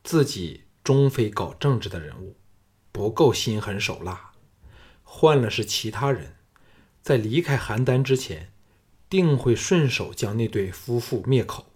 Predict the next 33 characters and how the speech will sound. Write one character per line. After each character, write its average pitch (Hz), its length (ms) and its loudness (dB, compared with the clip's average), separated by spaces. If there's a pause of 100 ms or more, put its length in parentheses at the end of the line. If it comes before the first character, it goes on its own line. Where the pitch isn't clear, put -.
(600)
以 110 160 2
免 117 220 6
留 85 200 -10
下 95 180 -4
今 107 240 -6
天 98 160 -8
的 87 120 -6
大 90 180 -6
患。 92 320 -8 (1400)
自 - 180 0
己 120 120 2
当 151 200 6
时 135 120 6
根 170 200 6
本 139 140 4
没 92 240 0
想 101 260 -2
到 104 140 -4
这 117 140 2
个 113 80 -6
问 101 180 -8
题， - 220 -14 (1500)
事 185 260 6
后 147 180 6
想 110 320 -4
起 170 140 -2
来 90 320 -6 (320)
也 113 160 -2
是 - 100 -2
漫 135 300 2
不 101 100 -6
经 123 240 -2
心， 131 320 -4